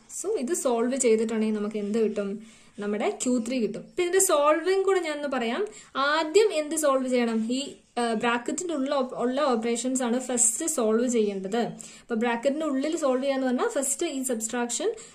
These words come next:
solve ചെയ്യുക, അതിനുശേഷമാണ് ഈ അഡീഷൻ ചെ-, ആ, sorry, division ചെയ്യേണ്ടത്. ഫോർട്ടി ഫൈവ് മൈനസ് തേർട്ടി സിക്സ് ചെയ്തതിന് ശേഷം divided by fourteen, then into point five, then plus eleven point two five.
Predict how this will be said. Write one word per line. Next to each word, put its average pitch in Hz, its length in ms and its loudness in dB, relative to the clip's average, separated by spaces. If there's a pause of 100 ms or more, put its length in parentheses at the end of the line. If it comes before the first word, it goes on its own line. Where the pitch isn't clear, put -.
solve 262 360 2
ചെയ്യുക, 233 360 0 (120)
അതിനുശേഷമാണ് 285 880 -2
ഈ 277 60 -2
അഡീഷൻ 247 520 -2
ചെ-, 240 180 -4
ആ, 214 720 -4
sorry, 247 320 0
division 254 440 0
ചെയ്യേണ്ടത്. 214 540 0 (320)
ഫോർട്ടി 254 300 -2
ഫൈവ് 302 300 -2
മൈനസ് 285 340 -4
തേർട്ടി 240 200 -2
സിക്സ് - 340 -4
ചെയ്തതിന് 262 420 0
ശേഷം 285 400 -2
divided 226 400 -2
by 240 180 0
fourteen, 240 520 0 (420)
then 311 520 0
into 269 240 2
point 226 480 4
five, 254 580 0
then 320 100 2 (200)
plus 269 420 2
eleven 214 300 0
point 214 220 -2
two 226 200 -2
five. 214 380 -2